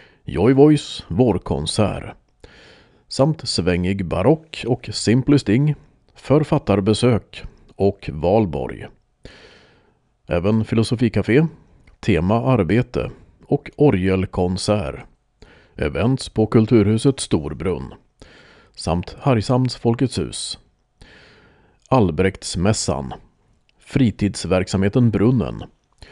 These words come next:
Kyrkliga annonser. Församlingar. Behöver du kyrkskjuts?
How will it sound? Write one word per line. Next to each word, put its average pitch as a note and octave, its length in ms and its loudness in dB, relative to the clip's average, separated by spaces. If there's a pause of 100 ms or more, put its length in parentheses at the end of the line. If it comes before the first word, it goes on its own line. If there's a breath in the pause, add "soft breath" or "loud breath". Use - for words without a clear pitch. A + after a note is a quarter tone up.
(380 soft breath)
Kyrkliga B2+ 600 4
annonser. C3+ 580 2 (480)
Församlingar. F#2 680 0 (920 soft breath)
Behöver C2+ 200 -4
du F2+ 160 -2
kyrkskjuts? - 720 0